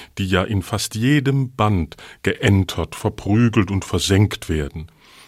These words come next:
wenn wir mit denen sagen können, sie haben uns nicht untergekriegt, dann haben wir doch was erreicht. Und der Himmel, der fällt den Galliern und uns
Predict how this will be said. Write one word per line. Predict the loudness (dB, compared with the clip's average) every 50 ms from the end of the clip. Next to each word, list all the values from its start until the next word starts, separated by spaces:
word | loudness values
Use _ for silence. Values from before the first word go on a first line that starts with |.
| _ -6
wenn | -2 0 0 0
wir | 0 0
mit | -2 -2 -2 -2 -2
denen | 0 2 2 2 2
sagen | 0 0 0 0 0 0 -2 -4
können, | -4 -4 -4 -4 -4 -6 -12 -14 _ _ _ _ _ _
sie | -14 -10 -10 -6
haben | -2 0 0 0 0 -2 -4
uns | -6 -8 -8 -4 0
nicht | 0 0 0 -2 -10 -8 -2
untergekriegt, | -2 0 0 0 -2 -4 -6 -8 -6 -8 -8 -8 -8 -12 -18 -20 -20 _ _ _ _ _ _ -10
dann | -10 -10 -8
haben | -8 -8 -8 -8 -6
wir | -4
doch | -4 -4 -2
was | -2 -2 -2
erreicht. | 0 0 2 4 4 4 2 0 -2 -8 -12 _ _ _ _ _ _ _ -20 -20 -16 _
Und | -6 -6 -4 -4
der | -4 0
Himmel, | 2 4 4 4 4 2 0 -6 _ _ _ _ _ _ _ _ _ -8
der | -6 -4
fällt | -2 -2 -2 -2 -2
den | -4 -4 -2
Galliern | 0 0 2 4 4 4 4 4 2 2
und | 0 -4 -4 -2
uns | 0 0 2 2 2 0 -4 -6